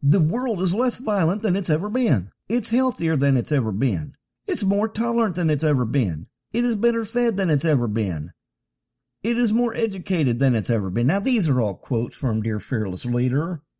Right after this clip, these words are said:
What kind of drugs does this moron smoke? Less violent? Now, wh-, if that was truly the case, if his claim that the world has been the least violent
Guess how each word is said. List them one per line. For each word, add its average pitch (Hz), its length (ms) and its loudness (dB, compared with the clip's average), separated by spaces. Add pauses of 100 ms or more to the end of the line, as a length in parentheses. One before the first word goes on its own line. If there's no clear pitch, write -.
What 262 400 0 (180)
kind 214 500 0
of 123 440 0
drugs 180 500 0
does 139 380 2
this 226 260 0
moron 180 600 0
smoke? 139 680 2 (140)
Less 147 300 2
violent? 151 600 -4 (760)
Now, 180 200 0
wh-, - 240 -8
if 262 220 -6
that 285 240 0
was 208 180 -4
truly 277 460 0
the 262 160 -2
case, - 720 -4
if 233 180 -2
his 277 240 0
claim 220 520 0
that 202 160 -4
the 196 80 -6
world 233 520 -2
has 202 220 -2
been 208 260 -4
the 185 80 -6
least 220 560 -2
violent 190 760 -4